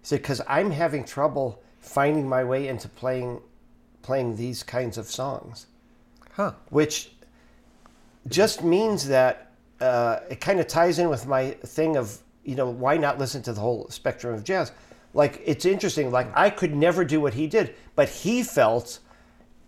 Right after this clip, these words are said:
Speaker 1: I would have disagreed with him. But he felt he couldn't do what I did, or,
Speaker 2: Right.
Speaker 1: or what, what a Stan Getz could do, or, or Zoot Sims. It's a different way of playing.
Speaker 2: Right. But he was also someone who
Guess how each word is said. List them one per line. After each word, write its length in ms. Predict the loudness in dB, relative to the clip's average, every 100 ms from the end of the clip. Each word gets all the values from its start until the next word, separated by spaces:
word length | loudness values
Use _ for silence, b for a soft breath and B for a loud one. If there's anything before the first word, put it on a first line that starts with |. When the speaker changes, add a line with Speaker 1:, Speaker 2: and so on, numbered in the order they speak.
| -2
Speaker 1:
I 100 | -2
would 180 | -2 -4
have 180 | -6
disagreed 520 | -6 -6 -4 0 2 2
with 160 | -4
him. 160 | -6 -12 b b b
But 120 | -2
he 160 | 0 0
felt 280 | 4 2 4
he 80 | -2
couldn't 340 | 0 2 2
do 140 | 2
what 140 | 4 4
I 180 | 2 0
did, 300 | 0 0 4
or, 100 | 4
Speaker 2:
Right. 160 | 4 4
Speaker 1:
or 140 | 2
what, 320 | 4 2 2 -6 -2
what 160 | 0 0
a 40 |
Stan 360 | 0 0 2 0
Getz 240 | -2 -4
could 160 | -6 -4
do, 120 | -2
or, 100 | -2 -6 -10
or 80 | -6
Zoot 260 | -6 -6 -6
Sims. 200 | -4 -4 B B -8
It's 160 | -2
a 40 | 0
different 420 | 2 2 2 0
way 140 | 0
of 180 | -2 -4
playing. 380 | -2 0 -2 -6 -8
Speaker 2:
Right. 260 | -6 -4 -8 -16 -4
But 100 | -2
he 80 | 2
was 160 | 2 4
also 260 | 2 2
someone 360 | -4 -4 -4 -6
who 360 | -4 -4 -2